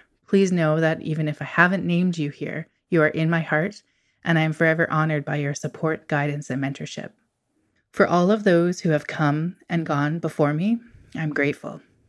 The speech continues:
As I do at the start of any of the work I do, I lay down tobacco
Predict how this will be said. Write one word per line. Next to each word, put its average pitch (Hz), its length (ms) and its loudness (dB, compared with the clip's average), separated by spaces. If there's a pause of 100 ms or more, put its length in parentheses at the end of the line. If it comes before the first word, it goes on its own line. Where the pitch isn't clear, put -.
(640)
As 170 160 0
I 165 80 4
do 185 260 2
at 202 100 -2
the 202 60 0
start 160 300 4
of 156 100 0
any 175 220 0
of 170 100 0
the 156 80 2
work 143 240 0
I 143 60 0
do, 139 300 -6 (440)
I 156 80 2
lay 160 160 4
down 160 200 2
tobacco 151 600 0